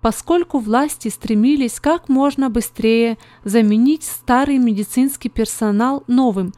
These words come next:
воспитанным в коммунистическом духе,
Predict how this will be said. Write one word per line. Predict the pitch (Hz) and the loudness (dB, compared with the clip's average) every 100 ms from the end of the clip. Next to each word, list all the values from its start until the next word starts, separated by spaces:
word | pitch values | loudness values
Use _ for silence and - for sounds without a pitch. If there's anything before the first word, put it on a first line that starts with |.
| - - - | -18 -20 -4
воспитанным | 202 202 - 285 302 294 277 | -2 -2 0 0 2 2 0
в | 262 - | -2 -4
коммунистическом | 214 208 202 - 240 240 247 - 240 214 | 0 2 0 -2 -4 -4 -4 -2 0 0
духе, | 208 196 196 | 0 -2 -4